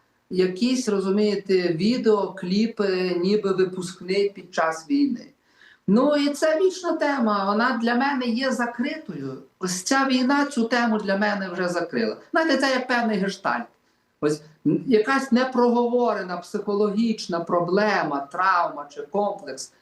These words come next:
якщо вона дійсно не проговорена, не пропрацьована, вона отак ятриться. Для мене ця війна закриває гештальт колонізації України через мову,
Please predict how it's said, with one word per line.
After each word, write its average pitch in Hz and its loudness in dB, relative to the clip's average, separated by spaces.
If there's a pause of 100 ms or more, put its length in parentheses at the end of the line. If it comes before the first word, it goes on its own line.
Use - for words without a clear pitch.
якщо 165 0
вона 180 2
дійсно 175 2
не 180 2
проговорена, 165 2
не 151 0
пропрацьована, 254 -2 (220)
вона 262 2
отак 262 0
ятриться. 185 -2 (120)
Для 165 0
мене 277 0
ця 233 -2
війна 247 -2 (260)
закриває 233 0
гештальт 247 0 (340)
колонізації 202 -2
України 196 0 (380)
через 196 0 (100)
мову, 254 0